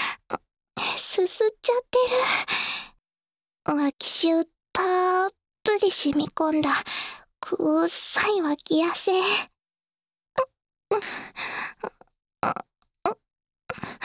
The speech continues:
そんなになめなめされたら、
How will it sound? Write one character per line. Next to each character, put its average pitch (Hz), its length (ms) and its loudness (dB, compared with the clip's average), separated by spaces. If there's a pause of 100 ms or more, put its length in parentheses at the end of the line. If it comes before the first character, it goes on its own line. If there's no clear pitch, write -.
(2250)
そ - 220 -4
ん - 40 -8
な 415 340 4
に 415 180 4
な 440 220 4
め 453 160 2
な 427 160 2
め 370 180 4
さ 381 180 2
れ 381 160 2
た 392 160 2
ら、 370 180 2